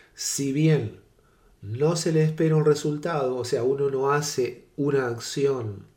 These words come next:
por algo en específico, resulta que suceden cosas igual por el principio de acción y reacción. Entonces, aquí entra en juego la conciencia.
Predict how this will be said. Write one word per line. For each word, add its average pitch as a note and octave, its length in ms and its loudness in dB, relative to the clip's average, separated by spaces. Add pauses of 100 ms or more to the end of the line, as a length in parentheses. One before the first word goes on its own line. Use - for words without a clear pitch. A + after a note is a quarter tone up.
(380)
por A#2+ 180 0
algo B2+ 280 2
en A2 80 -4
específico, D#3 1040 -4 (1160)
resulta F#3+ 520 -2
que F3+ 420 -2 (640)
suceden E3 460 2
cosas G3+ 360 -2
igual A#2 240 0
por A2+ 140 0
el A2+ 140 -2
principio C3 420 -2
de A#2+ 100 2
acción A2+ 280 -4
y C3 80 -2
reacción. A2+ 480 -4 (1800)
Entonces, D3+ 800 0
aquí C3 320 -2
entra E3+ 260 0
en C#3 100 -2
juego D#3+ 260 4
la B2+ 120 2
conciencia. A2+ 760 -4